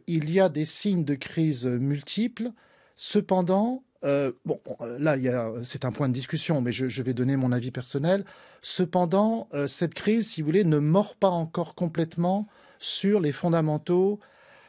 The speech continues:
la colonne vertébrale qui est la Constitution et l'usage qu'on en fait. Qu'on aime ou qu'on n'aime pas, l'usage que, euh, Mac-, euh, le président Macron fait de la Constitution ou le macronisme, euh, c'est un usage des instruments de la Constitution et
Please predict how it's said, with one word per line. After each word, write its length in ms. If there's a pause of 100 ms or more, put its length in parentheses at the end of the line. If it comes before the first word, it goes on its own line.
(240)
la 100
colonne 300
vertébrale 540
qui 120
est 40
la 120
Constitution 840
et 120
l'usage 420
qu'on 160
en 80
fait. 240 (140)
Qu'on 160
aime 140
ou 60
qu'on 160
n'aime 220
pas, 300 (360)
l'usage 680
que, 420
euh, 420
Mac-, 360
euh, 140
le 180
président 280
Macron 340
fait 200
de 60
la 120
Constitution 760
ou 60
le 80
macronisme, 680 (640)
euh, 160
c'est 240
un 120
usage 400
des 180
instruments 460
de 60
la 260
Constitution 680
et 200